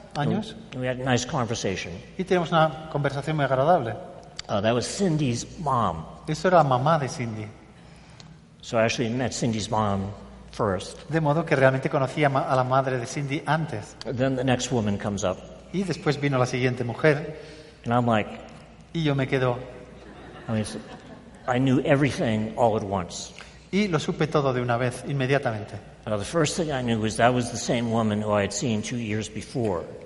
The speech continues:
Speaker 1: Supe inmediatamente que esta era la mujer que había visto dos años antes en Hollywood.
Speaker 2: In that record store.
Speaker 1: En, en Sunset Boulevard.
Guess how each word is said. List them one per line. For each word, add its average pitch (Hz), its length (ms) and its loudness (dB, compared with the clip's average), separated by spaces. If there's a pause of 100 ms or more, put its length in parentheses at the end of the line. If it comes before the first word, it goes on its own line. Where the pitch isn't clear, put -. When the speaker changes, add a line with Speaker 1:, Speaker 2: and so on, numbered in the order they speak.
Speaker 1:
Supe 196 320 -2
inmediatamente 147 640 2
que 180 60 -2
esta 170 160 2
era 160 100 2
la 147 60 6
mujer 196 320 0
que 170 100 2
había 143 180 6
visto 156 380 -2
dos 147 180 -4
años 123 260 -2
antes 127 360 -4
en 117 120 -6
Hollywood. 123 360 -4 (200)
Speaker 2:
In 107 120 -8
that 107 180 -2
record 110 280 -2
store. 90 360 -8 (880)
Speaker 1:
En, 127 220 -4
en 113 140 -6
Sunset 120 420 -6
Boulevard. 104 200 -12